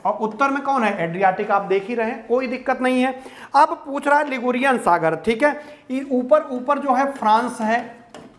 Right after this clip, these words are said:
फ्रांस का ही द्वीप है। यहाँ पे इटली के इधर आप देखेंगे ये फैलाव है लिगुरियन सागर का। लिगुरियन सागर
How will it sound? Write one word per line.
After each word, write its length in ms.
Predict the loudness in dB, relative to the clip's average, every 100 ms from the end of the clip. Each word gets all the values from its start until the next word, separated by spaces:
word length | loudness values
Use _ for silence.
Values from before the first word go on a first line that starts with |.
| -2
फ्रांस 280 | 0 0 0
का 100 | 0
ही 140 | 2
द्वीप 260 | -2 -2 -2
है। 160 | -2 -6 -20 -12
यहाँ 400 | 0 2 4 2 2
पे 160 | -2 -6
इटली 380 | -6 -2 0 0 -2 -10 -20 -8
के 60 | -8 -6 -6
इधर 340 | 0 2 2 -2 -16 -4
आप 160 | 2 2
देखेंगे 420 | 2 0 0 -2
ये 260 | -2 -2 -2
फैलाव 500 | -2 -2 0 2 2
है 120 | 0 -2
लिगुरियन 440 | -4 -4 -6 -6 -8
सागर 340 | -10 -12 -12
का। 220 | -14 -18 -20 -20 _ -20 -20 -20 -20 _ -10
लिगुरियन 920 | -8 -6 -6 -8 -8 -6 -4 -4 -4 -10 -18 -20 -20 -20 _ -20 -20 _ _ _
सागर 480 | -16 -10 -10 -10 -18